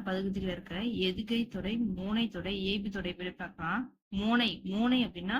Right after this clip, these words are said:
சொல்லின் முதல் எழுத்து ஒன்றி வர்றது தான் மோனைன்னு சொல்லுவாங்க. அதுவே எதுகை அப்படின்னா சொல்லுடைய இரண்டாவது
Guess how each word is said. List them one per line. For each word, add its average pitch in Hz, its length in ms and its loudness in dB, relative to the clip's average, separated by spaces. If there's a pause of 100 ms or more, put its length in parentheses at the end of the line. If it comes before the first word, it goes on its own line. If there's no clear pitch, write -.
(200)
சொல்லின் 226 380 4
முதல் 233 280 2
எழுத்து 202 260 -4
ஒன்றி 190 260 0
வர்றது 180 340 -2
தான் 240 180 8
மோனைன்னு 196 400 -2
சொல்லுவாங்க. 180 320 -4 (100)
அதுவே 220 260 2 (100)
எதுகை 233 360 0
அப்படின்னா 170 380 -2 (600)
சொல்லுடைய 226 420 4 (240)
இரண்டாவது 240 400 6